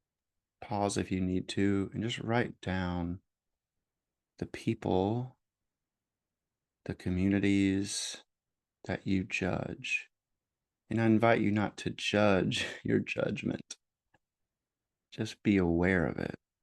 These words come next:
Be aware of those that you have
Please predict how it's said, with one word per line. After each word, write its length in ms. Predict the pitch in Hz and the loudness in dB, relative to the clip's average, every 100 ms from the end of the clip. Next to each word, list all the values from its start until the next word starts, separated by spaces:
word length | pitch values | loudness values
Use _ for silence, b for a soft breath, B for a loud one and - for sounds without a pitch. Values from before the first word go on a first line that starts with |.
| _ _ _ | _ _ _
Be 160 | 107 104 | -6 -2
aware 840 | 98 98 98 98 95 92 92 98 _ _ _ _ _ _ _ _ _ _ _ _ _ _ _ - | 0 2 2 2 0 -2 -4 -10 _ _ _ _ _ _ _ _ _ _ _ _ _ _ _ -6
of 280 | 92 95 | -4 -2
those 520 | 95 101 104 101 101 - | 2 4 6 6 4 0
that 320 | 92 - - | -2 -2 -2
you 640 | 92 92 87 87 95 92 _ _ _ _ - | 0 2 2 0 -2 -8 _ _ _ _ -12
have 680 | - 104 95 95 90 - | -4 0 2 2 0 -6